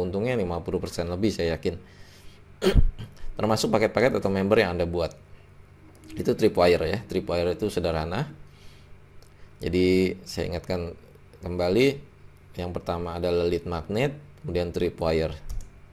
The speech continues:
Yang ketiga adalah core product ya, produk inti Anda, yaitu adalah, nah ini yang paling penting nih, ini adalah produk atau jasa Anda yang paling menguntungkan Anda. Itu untungnya bisa lima puluh persen lebih.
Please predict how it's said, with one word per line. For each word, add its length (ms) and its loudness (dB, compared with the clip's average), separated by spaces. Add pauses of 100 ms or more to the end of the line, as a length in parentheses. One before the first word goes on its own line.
(680)
Yang 80 -4
ketiga 320 6
adalah 160 6
core 240 2
product 440 4 (120)
ya, 240 -2 (400)
produk 240 -4
inti 240 -2
Anda, 320 0 (720)
yaitu 460 2
adalah, 340 2 (560)
nah 240 -8
ini 220 0
yang 80 -4
paling 140 0 (100)
penting 120 0 (100)
nih, 60 -10 (380)
ini 160 2
adalah 240 6
produk 320 8
atau 80 6
jasa 320 6
Anda 220 4
yang 180 2
paling 480 4
menguntungkan 480 2
Anda. 320 -4 (640)
Itu 240 4
untungnya 480 4
bisa 240 4
lima 240 4
puluh 160 2
persen 320 0
lebih. 320 0